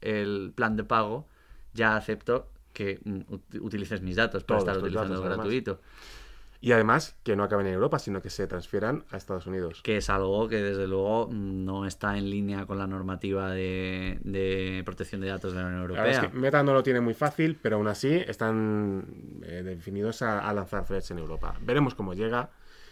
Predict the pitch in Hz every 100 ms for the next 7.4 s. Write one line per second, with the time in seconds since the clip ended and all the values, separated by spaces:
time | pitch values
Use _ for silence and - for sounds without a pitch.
0 | - - - 127 139 147 147 135 135 123
1 | 113 120 123 123 127 123 - 104 - 107
2 | 104 113 123 131 117 113 113 110 95 -
3 | 104 107 87 76 85 104 117 - 90 80
4 | - - 95 - 87 87 95 95 104 107
5 | - 92 87 85 80 80 92 95 90 80
6 | 92 131 - - - - - - - -
7 | - 92 110 -